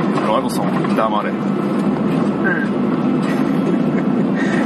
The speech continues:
感じでね、あの、旗から見たら、あの、基地会でしかないですね、僕。<laughs> えー、ということでね、なかなかね、声を使って遊ぶというのはね、なかなか面白い。あの、スネークのね、こういうとこもね。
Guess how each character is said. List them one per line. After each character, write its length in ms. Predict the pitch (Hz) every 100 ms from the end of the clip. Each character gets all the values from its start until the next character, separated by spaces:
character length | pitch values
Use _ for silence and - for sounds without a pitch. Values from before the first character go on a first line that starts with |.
| - - -
感 140 | -
じ 60 | -
で 60 | -
ね、 220 | 165 160
あ 60 | 131
の、 80 |
旗 240 | 120 - 294
か 80 | 269
ら 120 | 202
見 80 | 180
た 100 | 143
ら、 60 |
あ 20 | 131
の、 100 | 135
基 100 | -
地 100 | -
会 200 | 415 254
で 140 | 156
し 80 | -
か 80 | 127
な 120 | 113
い 80 | 104
で 60 |
す 80 | 220
ね、 80 | 277
僕。 160 | 233 165
<laughs> 0 |
え 20 |
ー、 1900 | 831 784 - 302 - 285 - - - - 403 466 - 277 - - - - -
と 60 | -
い 60 | 127
う 40 |
こ 60 | -
と 0 |
で 60 |
ね、 340 | - - 127 127
な 100 | 139
か 100 | -
な 120 | -
か 580 | - 151 147 147 147 139
ね、 160 | - - -
声 320 | 139 117 104
を 60 | -
使 100 | -
っ 120 | -
て 300 | - - -
遊 60 | -
ぶ 120 | 160
と 80 | 160
い 20 |
う 60 | 135
の 100 | 113
は 60 | 117
ね、 280 | 123 123 113
な 100 | 104
か 100 | 120
な 80 |
か 80 | 113
面 120 | 104
白 120 | - -
い。 20 | - - - - - - - - - - - -
あ 120 | 95
の、 80 | 95
ス 140 | - 185
ネ 80 |
ー 80 | 208
ク 80 | 117
の 80 | 95
ね、 140 | 117
こ 140 | 117 98
う 20 |
い 20 |
う 40 |
と 40 | -
こ 60 |
も 60 |
ね。 80 | -